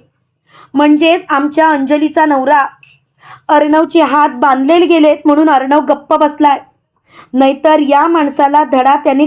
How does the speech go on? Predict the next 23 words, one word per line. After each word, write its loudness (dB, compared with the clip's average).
कधीच -2
शिकवला 0
असता." -2
ईश्वरी, 2
एक -4
गोष्ट 0
लक्षात 0
ठेव, 0
अर्णव 0
तुझ्यासाठी 0
खूप 0
प्रयत्न 0
करतो, 0
पण -
तू 2
मात्र 0
जे 0
काही 0
वागतेस -2
ना 0
ते -2
चुकीचं -2
वागतेस -2